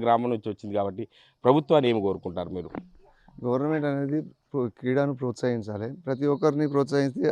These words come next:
Speaker 2: ఆడపిల్లలే కాదు, మగపిల్లలైనా ఆడపిల్లలైనా ఎవరైనా సమానం చూసి వాళ్ళని ప్రోత్సహిస్తే ఇంకా ముందు ముందు మన దేశానికి, మన రాష్ట్రానికి మంచి పథకాలు తెచ్చి పెడతారు. చిన్న మారుమూల గ్రామం నుంచి పోయి ఒక ఇండియా లెవెల్కి ఆడిందంటే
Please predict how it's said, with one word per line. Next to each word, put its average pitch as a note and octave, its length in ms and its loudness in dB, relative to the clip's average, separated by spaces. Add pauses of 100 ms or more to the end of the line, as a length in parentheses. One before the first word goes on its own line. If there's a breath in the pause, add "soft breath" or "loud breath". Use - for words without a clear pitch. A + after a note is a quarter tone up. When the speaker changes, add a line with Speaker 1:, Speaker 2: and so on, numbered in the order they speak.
Speaker 2:
ఆడపిల్లలే C3+ 480 2
కాదు, C3 220 -2
మగపిల్లలైనా B2+ 680 -2
ఆడపిల్లలైనా B2 600 -4
ఎవరైనా B2+ 380 0 (320)
సమానం C3+ 400 0
చూసి B2+ 180 -6
వాళ్ళని C3+ 240 0
ప్రోత్సహిస్తే B2+ 560 -2
ఇంకా C#3 160 0
ముందు C3 300 0
ముందు C3+ 200 -2 (340)
మన A#2 120 -4
దేశానికి, B2+ 480 0
మన B2+ 180 -2
రాష్ట్రానికి A#2+ 540 -2 (420)
మంచి B2+ 320 0
పథకాలు A#2+ 380 -2
తెచ్చి A2 160 -8
పెడతారు. A#2+ 280 -4 (420)
చిన్న C#3+ 240 2
మారుమూల C#3 420 2
గ్రామం C3+ 260 2
నుంచి C3 180 -4
పోయి C3+ 100 2
ఒక B2+ 220 -2
ఇండియా C3 200 2
లెవెల్కి B2+ 300 -2
ఆడిందంటే A#2+ 380 -4